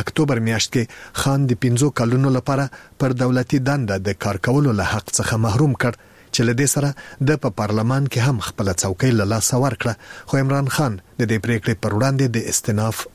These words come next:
غوښتنه کړې. اویا کلن عمران خان چې اوس د اپوزیسیون مشر دی، په څو قضیو کې ښکیل بلل شوی، چې یوه یې د پولیسو لخوا د تروریزم تور دی. خو تر اوسه یې د توقیف له هڅو ځان ساتلی دی. نوموړی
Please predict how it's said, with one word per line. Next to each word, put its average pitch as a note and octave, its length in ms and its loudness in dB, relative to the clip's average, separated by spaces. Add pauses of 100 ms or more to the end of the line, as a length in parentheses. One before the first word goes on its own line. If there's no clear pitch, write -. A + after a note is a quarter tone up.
غوښتنه A2+ 460 0
کړې. A#2+ 340 -2 (480)
اویا B2 260 4
کلن C3+ 320 0
عمران A#2 380 0
خان C3 220 0
چې - 80 0 (120)
اوس C3+ 280 2
د A2+ 100 0
اپوزیسیون A#2 640 2
مشر B2 280 2
دی، A#2+ 100 0 (360)
په C#3 60 2 (100)
څو D#3+ 140 2 (100)
قضیو G#2+ 380 2
کې G#2+ 180 -2
ښکیل B2+ 340 0
بلل A2 280 0
شوی، A#2 220 2 (360)
چې - 140 0
یوه A#2 220 4
یې C#3 80 4 (100)
د G#2 140 -6
پولیسو C3 360 2
لخوا C#3 240 0 (380)
د G2 180 -4
تروریزم A2 560 2
تور C3+ 260 2
دی. A#2+ 100 0 (440)
خو C#3+ 160 0
تر D3 120 2
اوسه D3+ 200 2
یې C#3 140 2
د A#2 160 -2
توقیف A#2 460 -2
له G2 120 2
هڅو G#2+ 200 -2 (100)
ځان G2+ 240 0
ساتلی A#2 480 0
دی. A2+ 100 0 (380)
نوموړی A#2 360 2